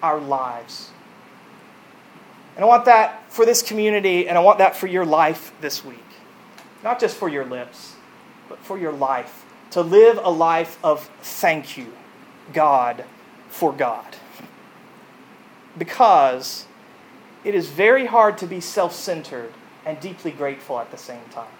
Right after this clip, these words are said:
It is very hard to be greedy and deeply grateful at the same time. It is very hard to be anxious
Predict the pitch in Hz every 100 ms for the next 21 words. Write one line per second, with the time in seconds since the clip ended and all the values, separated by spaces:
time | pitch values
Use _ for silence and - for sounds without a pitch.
0 | - - - - - - - - - -
1 | - - - - - - - 180 240 165
2 | 165 233 285 269 240 226 202 208 170 165
3 | 202 226 208 147 131 160 - - - -
4 | 175 175 180 208 190 165 151 151 - -
5 | 113 - - - - - - 147 143 -
6 | 143 127 123 120 113 - - - - -
7 | 165 208 180 143 208 240 294 262 233 220
8 | 208 180 180 175 175 196 220 226 - 226
9 | 208 - -